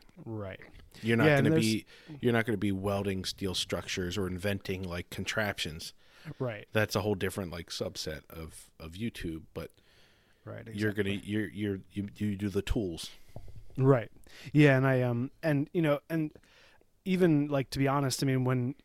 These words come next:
Speaker 1: when I see other channels that are doing the same thing over and over again, you know, I get bored with them. Yeah, I'm like, "Eh." You know, it's like, I feel like I've seen that, unless it's something that I haven't seen before, like, they're doing something with knife making or something with tool restoration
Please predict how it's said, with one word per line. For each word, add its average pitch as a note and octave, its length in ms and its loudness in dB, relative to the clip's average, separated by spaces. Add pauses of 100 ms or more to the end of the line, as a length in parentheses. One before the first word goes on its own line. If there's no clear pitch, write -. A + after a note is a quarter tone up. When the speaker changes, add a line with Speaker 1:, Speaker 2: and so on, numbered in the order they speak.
(140)
Speaker 1:
when C3+ 120 -2
I B2+ 120 0
see C#3+ 280 0
other C3 220 0
channels A#2+ 640 2
that B2 160 -2
are A#2 80 0
doing B2 520 2 (400)
the B2 80 -6
same C3 320 2
thing B2+ 240 0
over B2 220 -2
and A#2+ 80 -2
over D3 200 4
again, A#2+ 400 -2 (600)
you C3 100 -2
know, C3 60 4
I C3 40 2
get B2 180 -4
bored D3 220 6
with B2+ 120 -4
them. G2+ 240 -12 (420)
Yeah, C#3+ 160 -6
I'm D3 120 4
like, C#3 280 4
"Eh." A3 160 -2 (220)
You E3 80 4
know, D3+ 140 8
it's D3+ 120 4
like, D#3 180 4 (200)
I C3+ 60 -4
feel E3+ 100 8
like D3 100 6
I've C#3 120 2
seen D3+ 240 4
that, C3 160 2
unless D#3 360 2
it's C3+ 120 -4
something C3 500 2 (1040)
that A2+ 140 -4
I A2 60 -6
haven't D3+ 340 0
seen E3+ 220 4
before, E3+ 420 4
like, C3 220 0
they're C#3 140 2
doing B2+ 200 2
something C#3 580 0
with C3+ 140 -2
knife C#3 260 -2
making C#3 340 -2
or A2+ 80 -8
something D3 480 0
with C#3 120 -2
tool C#3+ 160 2
restoration C3+ 720 0